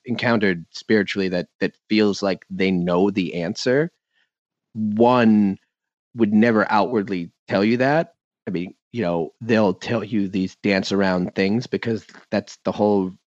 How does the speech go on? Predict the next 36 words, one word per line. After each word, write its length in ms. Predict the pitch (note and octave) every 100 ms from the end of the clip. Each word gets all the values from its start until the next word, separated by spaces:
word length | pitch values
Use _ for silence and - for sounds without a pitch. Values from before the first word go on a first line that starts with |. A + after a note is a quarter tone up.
| -
mystery. 480 | G#2 - C3+ C#3+
The 100 | C#3 G#2
mystery 440 | G#2+ - G#2+ G#2
is 140 | G2+
the 100 | -
mystery. 580 | F#2+ A2 - C#3+ D#3+ D#3
I 40 | A#2+
mean, 160 | G#2
that's, 220 | A2 A#2+
that's, 240 | - A2 -
like, 200 | G#2 - -
the, 80 |
what 320 | G2+ A2 A2+ -
you 160 | G#2+
start 300 | G#2+ B2 G#2 -
to 80 |
learn 300 | G2+ A2 A#2+
as 160 | B2 G2+
you 60 | G2+ -
really 180 | G#2+
start 280 | G2+ A#2 G#2+
to 60 | F#2+
go 260 | F#2+ G#2
down 360 | F2+ F#2 G2 A#2
it 140 | C#3
even 220 | A#2+ A2 F#2+
more. 340 | G#2 C3 C#3
The 100 | G#2
mystery 720 | G2 A#2+ - A#2 G#2+ G#2 F#2+ - - - - - -
is 300 | A2 G#2 -
unanswerable, 800 | C3 A2+ B2 A#2 A2 G2+ G2+ G2
and 140 | G2+
that 200 | G#2 A2+
is 240 | G#2 G2 G2
what 220 | G#2+ G2+
is 240 | G2 G2